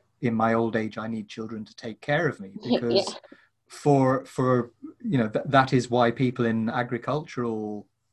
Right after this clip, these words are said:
Speaker 1: uh, societies
Speaker 2: Mm.
Speaker 1: have lots of children, because they know that not all of them will survive to be adults. And because when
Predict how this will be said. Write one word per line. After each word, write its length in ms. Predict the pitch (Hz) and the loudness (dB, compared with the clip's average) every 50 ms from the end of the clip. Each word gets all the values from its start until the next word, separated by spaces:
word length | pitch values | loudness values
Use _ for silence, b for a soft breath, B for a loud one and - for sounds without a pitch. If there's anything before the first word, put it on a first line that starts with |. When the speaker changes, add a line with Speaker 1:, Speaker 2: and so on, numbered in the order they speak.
| _ - 123 | _ -12 -10
Speaker 1:
uh, 300 | 110 107 104 101 101 113 135 _ - | -8 -6 -6 -6 -8 -8 -12 _ -20
societies 1040 | - - 127 117 - 135 123 117 117 104 - - 98 90 98 113 127 - - 165 156 | -16 -10 -8 -6 -2 0 2 2 0 -2 -4 -10 -12 -12 -10 -10 -12 -12 -14 -16 -16
Speaker 2:
Mm. 80 | 156 160 165 _ _ _ _ _ _ _ _ _ _ _ _ _ _ _ _ _ _ _ _ _ _ _ - - | -18 -20 -20 _ _ _ _ _ _ _ _ _ _ _ _ _ _ _ _ _ _ _ _ _ _ _ -14 -4
Speaker 1:
have 360 | - 139 135 131 120 117 113 120 | 0 2 2 2 2 -2 -12 -12
lots 420 | 110 110 117 143 185 185 - - | -8 -4 -2 -2 -2 -4 -4 -6
of 100 | 135 131 | -6 -6
children, 540 | - - 104 95 92 104 120 135 139 135 - _ _ _ _ - - 135 123 - _ _ - | -6 -8 -8 -8 -8 -8 -6 -6 -6 -8 -10 _ _ _ _ -14 -12 -10 -10 -12 _ _ -6
because 380 | 135 113 - 120 110 107 113 127 B B B B B | -4 -4 -2 -2 -2 -2 -4 -10 B B B B B
they 140 | 117 113 | 0 0
know 220 | 120 123 131 135 131 | 2 4 4 4 4
that 140 | 131 113 117 | 4 2 0
not 180 | 120 127 117 127 | 2 2 2 4
all 240 | 127 127 127 120 | 6 6 6 4
of 100 | 117 110 | 4 2
them 160 | 113 107 110 110 | 0 0 -2 -2
will 160 | 107 107 107 | -4 -6 -6
survive 720 | - - 113 104 117 113 113 117 110 104 104 104 - _ _ _ _ _ - | -8 -8 -4 -2 0 0 2 0 -2 -4 -8 -10 -14 _ _ _ _ _ -20
to 120 | - - | -16 -12
be 140 | 101 107 98 | -8 -6 -6
adults. 680 | 95 92 - 87 90 107 143 - - - - - - _ b b b b b b b b b - | -4 -6 -6 -6 -6 -6 -6 -8 -10 -12 -14 -14 -16 _ b b b b b b b b b 0
And 420 | - 120 123 123 123 123 123 - - b b b b b _ | 2 4 4 4 4 2 0 -2 -6 b b b b b _
because 560 | - 131 127 - - 123 123 113 113 113 113 - - - - _ _ _ _ _ _ _ _ _ _ _ _ - | 0 0 2 4 4 2 4 2 0 -4 -8 -12 -14 -16 -20 _ _ _ _ _ _ _ _ _ _ _ _ -10
when 800 | 185 147 113 113 120 131 131 127 123 117 113 113 110 110 110 110 | -8 -6 -2 2 4 4 4 4 4 4 2 2 2 0 -2 -6